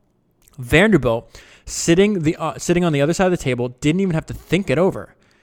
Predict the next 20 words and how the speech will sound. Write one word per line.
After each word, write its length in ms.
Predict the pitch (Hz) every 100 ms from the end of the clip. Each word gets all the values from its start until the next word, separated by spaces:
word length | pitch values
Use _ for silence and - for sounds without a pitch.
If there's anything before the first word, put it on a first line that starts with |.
| -
He 120 | 165
shook 380 | 143 - 190 190
his 260 | - 175 -
head. 400 | 156 117 - - _ _ _ _ _ -
He'd 200 | 143 175
been 120 | 233
fighting 360 | - 160 165
Garrison 460 | 139 135 147 - 160
and 120 | 143
his 120 | 131
crony 260 | - 143 135
Morgan 540 | 123 131 156 120 110 -
tooth 280 | - 175 175
and 80 | 139
nail 180 | 131 127
for 160 | -
years. 840 | 117 131 156 104 - - - - - _ _ _ _ - _ _ _ _ _ _ _ - _ _ _ _ _ _ _ _ _ - - _ _ _ _ _ _ _ _ _ _ _
In 140 | 160 156
the 80 |
past, 640 | - - 285 160 131 - -